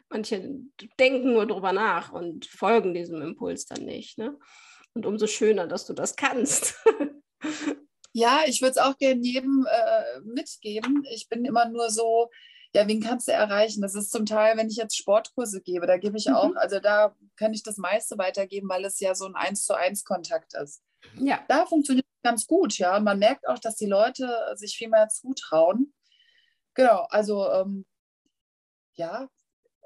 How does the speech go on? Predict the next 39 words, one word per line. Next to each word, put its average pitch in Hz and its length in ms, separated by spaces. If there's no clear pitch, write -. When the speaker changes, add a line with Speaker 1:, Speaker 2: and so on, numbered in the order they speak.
Speaker 2:
also 214 260
so 208 120
ich, - 200
das 240 140
mache 269 140
ich 285 60
aber 269 220
auch 262 160
un-, 165 340
un-, 196 400
unbewusst. 220 960
Speaker 1:
Mhm. 277 140
Speaker 2:
Also 196 140
ich 196 120
glaub, 226 240
ich 214 220
mache 247 200
irgendwas 247 320
nie 277 420
bewusst. 269 680
Das - 180
ist 277 180
so, 240 100
Speaker 1:
Interessant. 220 220
Speaker 2:
ähm, 220 240
das 220 220
ist, 240 160
ich - 260
denke, 254 300
das 233 240
ist 226 180
meine 208 280
Persönlichkeit, 202 840
dass 180 160
das 180 180
alles 175 300
so 185 100
unbewusst 175 680
geschieht. 208 540